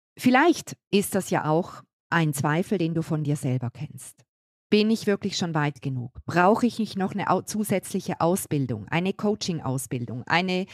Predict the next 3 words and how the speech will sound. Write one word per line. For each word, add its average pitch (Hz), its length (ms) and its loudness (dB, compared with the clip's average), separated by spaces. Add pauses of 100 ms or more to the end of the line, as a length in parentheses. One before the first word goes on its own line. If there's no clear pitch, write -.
(260)
Trainerausbildung, 151 1000 -2
irgendeine 247 640 2
Spezialausbildung 139 1200 -2